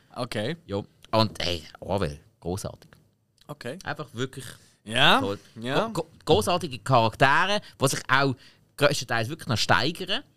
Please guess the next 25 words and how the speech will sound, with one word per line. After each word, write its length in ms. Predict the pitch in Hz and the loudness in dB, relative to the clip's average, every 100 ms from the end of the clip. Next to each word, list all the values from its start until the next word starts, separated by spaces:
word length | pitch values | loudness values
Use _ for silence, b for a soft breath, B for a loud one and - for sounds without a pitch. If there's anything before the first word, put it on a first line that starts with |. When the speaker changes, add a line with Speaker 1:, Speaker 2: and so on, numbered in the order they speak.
| B B B | B B B
Speaker 2:
Und 260 | - 143 - | 2 2 0
sehr, 600 | - - - 165 170 131 107 | -4 2 6 6 6 2 -2
sehr 480 | - 147 131 110 - | 0 2 2 -2 -4
spannende 680 | - - 131 123 139 131 131 | -8 0 4 4 4 -4 -4
und 80 | 120 | 0
mutige 420 | 120 117 120 104 | 2 2 -4 -6
Themen. 380 | 95 95 98 73 _ _ _ _ _ | -2 -2 -2 -6 _ _ _ _ _
Speaker 1:
Mhm. 340 | 127 123 120 123 131 | -12 -8 -8 -6 -2
Speaker 2:
Also 200 | 139 127 | 0 2
wirklich 240 | 143 131 | 0 -2
sehr 260 | - 139 143 | -4 -4 -4
viele 140 | 139 | -4
Sachen, 360 | 135 131 - 123 | -2 0 0 4
wo, 240 | 123 117 B B B | 6 4 B B B
wo 60 | - | 0
man 120 | 120 | 4
halt 160 | 113 131 | 4 4
als 140 | 113 | 2
Metapher 760 | 120 113 117 131 - 139 135 131 | 2 2 2 0 -4 -6 -4 -2
tut 260 | 131 123 120 - - | -2 -2 -4 -10 -6
in, 280 | 120 113 107 | -2 -2 -4
in 220 | 76 107 | -8 -6
die 180 | 120 107 | -4 -2
Zukunftsversion 1200 | 135 135 - 143 135 - - 120 113 123 117 113 | 4 4 4 -2 -2 -4 2 4 4 4 4 4
transportieren. 920 | 110 107 - 92 - 127 160 160 | 4 4 0 -4 -2 2 4 4